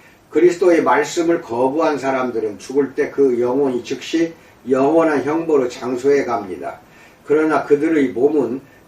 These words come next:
그리스도가 재림할 때까지 땅속에 남아 있다가 그때가 되면 마지막 심판의 날을 위해 영혼과 재결합할 것입니다. 마태복음 이십오 장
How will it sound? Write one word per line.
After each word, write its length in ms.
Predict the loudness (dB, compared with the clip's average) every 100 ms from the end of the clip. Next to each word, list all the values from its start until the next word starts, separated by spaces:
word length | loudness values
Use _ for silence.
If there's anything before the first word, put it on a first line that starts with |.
| -4
그리스도가 480 | -2 0 0 0 -4
재림할 500 | 0 2 2 0 -6
때까지 460 | -8 -4 -4 -6
땅속에 460 | -6 -8 -6 -4 -2
남아 340 | -2 -2 0
있다가 640 | -2 -2 -2 0 0 -2 -6 -20 _
그때가 500 | -6 -2 0 2 2
되면 420 | 2 0 0 -2 -8 _ _
마지막 540 | -6 -2 0 -2 -2 -6
심판의 580 | -8 -8 -6 -4 -2
날을 360 | 0 0 0 2
위해 280 | 2 2 0
영혼과 720 | 0 0 0 -2 0 0 0
재결합할 680 | -4 0 2 0 -2 -4 -6
것입니다. 640 | -12 -14 -14 -14 -14 -16 -18 -20 -20 -20 -10
마태복음 560 | -6 -2 0 0 0 -4
이십오 360 | -4 -2 -2
장 240 | -2 -6